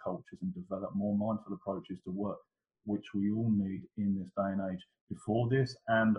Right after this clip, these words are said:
after this. Originally from South Africa, Mish is currently based in the Northwest U K. Her clients are consultants, solopreneurs, and small teams working in creative and digitally focused sectors around the world,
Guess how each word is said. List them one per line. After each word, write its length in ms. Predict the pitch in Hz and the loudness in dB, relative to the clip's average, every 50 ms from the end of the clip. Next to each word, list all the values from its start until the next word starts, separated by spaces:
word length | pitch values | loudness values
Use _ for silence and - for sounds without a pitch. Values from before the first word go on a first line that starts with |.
| - - | 2 0
after 380 | 101 101 101 98 - - - 90 | 0 0 0 -2 -4 -6 -8 -6
this. 300 | 90 85 82 - _ _ _ _ _ _ _ _ - | -6 -6 -8 -10 _ _ _ _ _ _ _ _ -2
Originally 360 | 120 127 131 127 135 135 127 | 2 4 4 6 6 6 4
from 120 | 127 - 113 | 4 2 0
South 300 | - - 104 104 - - | 2 4 4 4 6 4
Africa, 320 | 107 98 - - - 110 | 4 2 2 -2 0 2
Mish 320 | 104 107 113 113 113 - 107 | 2 2 2 2 -2 -4 -6
is 60 | - | -4
currently 320 | - 113 110 104 104 98 - | 0 0 0 0 0 0 2
based 300 | 110 104 104 101 - - | 4 4 4 2 0 0
in 60 | 101 | 0
the 80 | 101 98 | 2 2
Northwest 640 | 101 110 113 110 107 - - 107 113 120 120 - - | 2 2 2 0 0 -2 -2 0 0 0 -2 -2 -2
U 100 | 104 101 98 - | -2 -2 0 2
K. 280 | 113 110 113 127 131 - - - - _ - - | 2 4 4 2 0 -2 -8 -20 -20 _ -8 -8
Her 100 | 107 - - - | -6 -6 -4 0
clients 420 | - 127 127 123 123 120 113 110 - | 2 4 4 6 4 2 0 -2 -4
are 60 | 104 | -4
consultants, 720 | - 107 101 104 - 113 110 113 110 110 110 110 - - - | -2 -2 -2 0 2 0 2 2 4 2 2 2 0 -4 -2
solopreneurs, 720 | 113 117 120 120 120 120 - 113 110 110 107 107 107 - | -2 0 2 0 0 0 0 0 2 2 0 -2 -4 -4
and 100 | 107 101 | -6 -6
small 300 | - - - 127 127 120 117 - | -4 -2 0 0 0 0 0 -2
teams 200 | 123 117 113 107 110 | 0 0 0 0 0
working 340 | 117 113 117 117 117 113 | -2 -2 -2 0 0 0
in 80 | 110 104 | 2 0
creative 480 | 101 - 110 107 107 110 113 113 - 123 - | 0 0 -2 0 0 0 -2 -4 -6 -6 -4
and 80 | 127 117 120 | -4 -2 -2
digitally 440 | 117 - 110 - - - 107 107 104 - - | -2 -4 -4 -6 -8 -6 -6 -6 -4 0 0
focused 500 | 104 104 104 101 - - 95 95 - - _ _ _ _ _ _ | 0 0 0 -2 -6 -6 -8 -8 -10 -14 _ _ _ _ _ _
sectors 520 | - - 110 98 - - - 101 101 101 | -10 -6 -6 -6 -6 -6 -6 -6 -6 -4
around 480 | 107 101 98 98 92 92 92 92 92 92 | -4 -4 -4 -2 -2 -2 0 -2 -2 -4
the 60 | 92 | -6
world, 420 | 92 95 101 104 101 95 - - | -6 -4 -4 -4 -4 -4 -6 -8